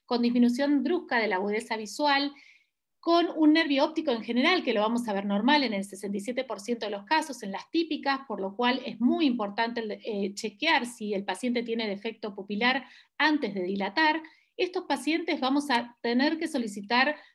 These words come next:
resonancia magnética con contraste de cerebro y de órbita, y si es normal y tiene buena evolución dentro de los quince días, estos pacientes van a estar dentro de las neuritis ópticas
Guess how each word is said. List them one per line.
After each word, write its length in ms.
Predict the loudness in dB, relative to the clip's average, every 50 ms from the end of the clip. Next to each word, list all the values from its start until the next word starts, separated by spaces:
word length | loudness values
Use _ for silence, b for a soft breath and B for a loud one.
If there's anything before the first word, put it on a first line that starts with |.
| B -6
resonancia 640 | -4 -2 -2 -2 -2 -4 -4 -4 -6 -6 -4 -4 -2
magnética 640 | -2 -2 -2 0 -2 0 0 -2 -4 -2 -2 -2 -2 -2 -6 -10 _ _
con 220 | -6 -4 -2 -2 -2
contraste 800 | -2 -4 -6 -4 -2 -2 -2 -2 -2 -2 0 0 0 0 -2 -2
de 120 | -2 -2
cerebro 580 | -2 -2 -2 -2 0 0 0 2 0 0 0 -2 -8 _ -6
y 120 | -4 -2
de 140 | 0 0 0
órbita, 400 | -2 -2 -4 -4 -6 -4 -2 -2 -4 -4 -6 B B B B B B
y 140 | B -2 -2
si 180 | 0 2 2 2
es 160 | 2 2 4
normal 800 | 4 6 6 6 4 2 2 2 4 4 4 4 2 0 -2 -6 -8
y 100 | -6 -4
tiene 200 | -2 -2 0 0
buena 200 | 0 0 0 0
evolución 440 | 0 0 0 -2 -2 0 2 2 2
dentro 220 | 2 0 -2 -4
de 60 | -4 -6
los 100 | -6 -6
quince 340 | -6 -8 -6 -4 -2 0
días, 340 | 2 2 4 4 2 2 0 -4 B B B B B B
estos 260 | B -4 -2 -2 -2 -2
pacientes 400 | 0 0 0 0 0 0 0 2
van 160 | 2 2 2
a 20 |
estar 340 | 2 2 2 2 2 2 0
dentro 300 | -2 -2 -2 -2 0 0
de 60 | 0
las 140 | 0 0 -2
neuritis 440 | -2 -2 -2 -2 -2 -2 -2 -2 -2
ópticas 400 | -2 -2 -4 -8 -4 -4 -6